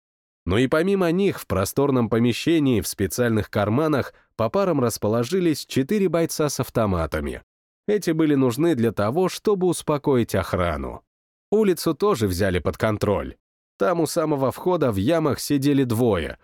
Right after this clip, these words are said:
и в нужный момент они выскочат и помогут добить тех, кто будет снаружи. В общем, у Баталина в самом деле всё было готово. Правда, как он сам сказал,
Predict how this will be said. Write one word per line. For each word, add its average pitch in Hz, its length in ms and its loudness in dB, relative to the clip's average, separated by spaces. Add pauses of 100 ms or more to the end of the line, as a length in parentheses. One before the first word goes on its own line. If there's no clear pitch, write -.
(240)
и 110 120 2
в 120 100 0
нужный 143 380 2
момент 135 560 0
они 107 220 2
выскочат 151 680 0
и 160 60 4
помогут 139 600 0
добить 95 360 0
тех, 190 340 -2
кто - 280 -2
будет 151 300 2
снаружи. 82 760 -2 (720)
В 139 140 0
общем, 175 380 0
у 160 40 2
Баталина 156 720 0
в - 80 -6
самом 160 460 0
деле 180 300 2
всё - 280 0
было 139 240 2
готово. 90 720 -2 (360)
Правда, 143 400 2
как 107 220 -2
он 101 140 0
сам 101 240 -2
сказал, 117 560 -2